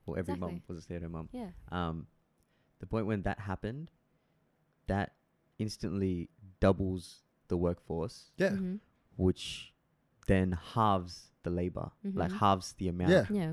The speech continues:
Speaker 1: that everyone's getting paid.
Speaker 3: Yeah.
Speaker 1: So it just, and now everyone wants, like, thinking that, you know, they're not getting, like,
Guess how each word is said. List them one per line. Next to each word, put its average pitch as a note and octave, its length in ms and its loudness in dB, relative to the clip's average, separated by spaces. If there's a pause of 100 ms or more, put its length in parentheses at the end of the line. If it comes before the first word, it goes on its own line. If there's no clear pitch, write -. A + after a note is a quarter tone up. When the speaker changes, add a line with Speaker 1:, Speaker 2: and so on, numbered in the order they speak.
Speaker 1:
that G2 100 -4
everyone's F2 200 -2
getting E2 160 -6
paid. F2 260 -4
Speaker 3:
Yeah. D3+ 240 4 (480)
Speaker 1:
So - 80 -6
it E2+ 220 -4
just, - 400 -4
and F#2+ 160 -2
now G2 320 0
everyone F2+ 380 -4
wants, F2 420 -6
like, E2 260 -8 (480)
thinking G2 300 -2
that, F2 180 -2
you F#2 100 -8
know, E2 140 -6
they're E2 140 -6
not F2 400 -4
getting, E2+ 320 -2
like, F2 160 -6